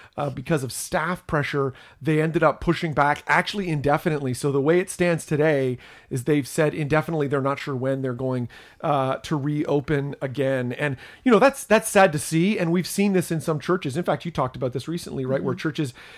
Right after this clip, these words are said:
Speaker 1: you know, you, you take a step forward and a tep-, take a step back. That's an important piece of this puzzle as you're communicating. Talk about your next phase, uh, but that doesn't mean that you, you know, you, that might change or shift,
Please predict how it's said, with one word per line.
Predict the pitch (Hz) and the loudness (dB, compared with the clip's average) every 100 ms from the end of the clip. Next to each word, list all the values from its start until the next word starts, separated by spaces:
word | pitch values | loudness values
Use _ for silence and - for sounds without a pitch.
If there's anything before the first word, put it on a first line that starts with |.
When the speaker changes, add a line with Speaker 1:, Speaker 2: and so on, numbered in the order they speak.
| - | -14
Speaker 1:
you | - 170 | -4 0
know, | |
you, | 147 156 | 0 0
you | 160 160 | -2 0
take | 165 160 | 0 0
a | |
step | - 151 - | -2 -2 0
forward | 165 170 | 2 2
and | 156 | 0
a | |
tep-, | 131 156 - - | -2 -6 -6 -8
take | 165 151 | -6 -6
a | |
step | - 135 - | -4 -4 0
back. | 131 165 | 0 2
That's | 156 156 180 | 0 -2 -2
an | |
important | 165 123 156 151 | -4 -2 -4 -2
piece | 143 156 151 | -4 -6 -4
of | |
this | 139 | -6
puzzle | - 151 147 | -2 -2 0
as | 139 | -2
you're | 131 131 | -4 -8
communicating. | 135 143 147 165 165 202 - - - | -6 -6 -2 0 0 0 -4 -18 -14
Talk | - 165 175 | -2 0 2
about | 175 156 151 | 4 4 4
your | 165 165 | 4 4
next | 160 165 - | 2 -2 -6
phase, | - 160 156 208 - - - - | -2 2 2 2 -2 -14 -12 0
uh, | 170 151 | 2 4
but | 160 160 | 2 2
that | 156 | 2
doesn't | 175 156 156 | 2 0 -2
mean | 165 | -2
that | 156 - | -2 -2
you, | 151 - | -6 -6
you | 156 | -4
know, | 147 | -2
you, | 139 - | -4 -4
that | 151 | -4
might | 147 139 | -2 -4
change | - 156 160 160 131 | -4 -2 0 0 -4
or | |
shift, | 123 - 165 139 | -6 -2 -2 -2